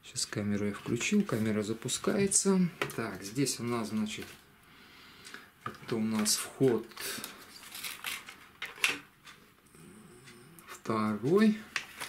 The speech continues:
Второй вход. И здесь уже в настройках ставим второе питание, подключаем на второй вход. И ставим вот здесь вот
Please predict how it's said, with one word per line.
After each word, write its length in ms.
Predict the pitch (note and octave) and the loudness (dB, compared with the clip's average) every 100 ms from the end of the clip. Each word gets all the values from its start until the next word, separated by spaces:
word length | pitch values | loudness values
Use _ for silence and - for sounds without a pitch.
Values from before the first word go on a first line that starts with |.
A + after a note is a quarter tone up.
| - | -8
Второй 340 | A2 A2 A2 G#2+ | -4 -2 0 -2
вход. 480 | - - F3+ - | 0 4 4 2
И 220 | B2 A#2 A2+ | 2 2 0
здесь 280 | E3+ A#2+ | -2 -2
уже 200 | A#2+ B2 | -2 0
в 80 | B2 | 2
настройках 880 | A2 G#2+ - B2 E3 F3+ F#3+ - - - - - - - - | 0 -2 -2 0 0 2 -2 -4 -12 -16 -20 -20 -20 -18 -8
ставим 580 | - - A#2+ A2 G#2 | -8 0 2 2 2
второе 560 | G#2 D#2+ A2+ A2 A#2 G#2 | 0 -2 -2 2 4 4
питание, 580 | G2 A2 - C3+ F3+ G3+ | 2 -2 0 2 4 4
подключаем 880 | G3+ F#3+ G#3 G3+ - G#3 G3+ G3+ - - - - - - - - - | 4 2 4 4 4 4 8 6 4 -6 -20 -18 -20 -20 -20 -20 -6
на 120 | C3 | -4
второй 460 | B2+ - C#3+ C#3+ C#3 | -4 -2 2 4 4
вход. 640 | C3+ - D3 D3+ C#3 - | 2 -4 0 0 0 0
И 240 | D#3 G3 F#3+ - | 2 2 0 -8
ставим 580 | - - - D#3 D#3+ B2 | -16 -8 -2 2 2 2
вот 120 | G#2+ | 0
здесь 320 | G2+ A#2 E3 | 0 -2 -2
вот 140 | E3+ | -2